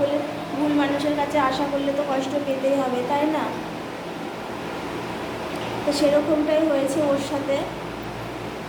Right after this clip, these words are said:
কি করা যাবে বলো? তা তোমরা সবাই ভালো থেকো, সুস্থ থেকো, সাবধানে থেকো, আর তোমাদের সঙ্গে পরবর্তীতে আরও একটা ভিডিওতে দেখা হবে আমার।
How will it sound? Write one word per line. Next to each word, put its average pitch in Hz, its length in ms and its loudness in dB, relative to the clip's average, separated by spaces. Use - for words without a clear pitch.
কি 311 100 0
করা 262 240 4
যাবে 240 160 2
বলো? 247 200 2
তা 277 80 0
তোমরা 302 220 6
সবাই 320 180 2
ভালো 285 260 2
থেকো, 302 160 2
সুস্থ 294 220 -2
থেকো, 302 160 2
সাবধানে 294 520 4
থেকো, 311 240 2
আর 247 180 4
তোমাদের 302 360 2
সঙ্গে 320 180 4
পরবর্তীতে 302 560 2
আরও 277 120 2
একটা 302 220 -2
ভিডিওতে 285 480 2
দেখা 285 280 0
হবে 294 180 4
আমার। 320 180 4